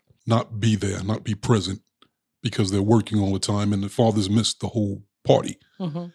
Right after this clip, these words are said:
Speaker 1: So they don't wanna miss it, this newer generation of men. And I was one of those, I was at the leading, um,
Speaker 2: Yeah.
Speaker 1: e-, edge of that. So no, there's nothing wrong at all for wanting that. Kudos to you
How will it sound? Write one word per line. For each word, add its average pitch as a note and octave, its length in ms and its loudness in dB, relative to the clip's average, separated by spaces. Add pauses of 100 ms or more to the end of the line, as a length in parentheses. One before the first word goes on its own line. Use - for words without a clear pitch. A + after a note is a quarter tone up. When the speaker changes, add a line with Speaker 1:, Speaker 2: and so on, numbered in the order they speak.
Speaker 1:
So G#2 300 2
they A2 160 6
don't A2+ 160 4
wanna G#2+ 180 2
miss G#2+ 240 2
it, G2+ 80 -10
this G#2+ 160 0
newer G#2 180 0
generation F#2+ 520 -4
of F2+ 60 -10
men. G2 200 -4
And A#2+ 140 -2
I A#2+ 60 6
was C3+ 180 6
one G#2+ 160 2
of G2 80 0
those, G2 300 -4 (420)
I - 40 -12
was A2 120 -6
at A#2+ 120 -2
the G2 120 -8
leading, G2 400 -2 (960)
um, G#2 80 2
Speaker 2:
Yeah. G3+ 280 4
Speaker 1:
e-, - 60 -8 (160)
edge G2+ 240 -4
of F#2+ 100 -4
that. F#2+ 200 -4 (840)
So C#3 460 6 (640)
no, D3+ 420 8
there's G#2+ 280 4
nothing C#3+ 640 6
wrong A2 500 6
at A#2 120 2
all A2 240 6
for G#2 200 0
wanting G2 320 2
that. - 260 -8 (120)
Kudos D3+ 500 4
to - 100 -2
you G2+ 400 0